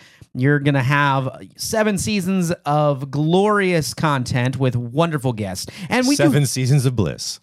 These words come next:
Speaker 1: That's right.
Speaker 2: Yeah.
Speaker 1: And we, and we do. We have some, uh, great guests that are coming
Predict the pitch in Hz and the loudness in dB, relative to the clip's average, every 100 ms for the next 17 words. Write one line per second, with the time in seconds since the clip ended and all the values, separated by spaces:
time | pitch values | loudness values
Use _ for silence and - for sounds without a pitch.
0 | - 156 - 160 113 98 156 262 285 247 | -2 0 2 0 -2 -4 0 0 2 0
1 | 285 269 240 160 175 160 - 170 160 147 | 0 0 2 2 0 -2 -4 -2 -2 -2
2 | 143 135 131 180 165 147 165 160 131 - | 0 0 -2 -4 -4 -6 -4 -2 0 0
3 | 139 135 135 135 | 0 0 0 -2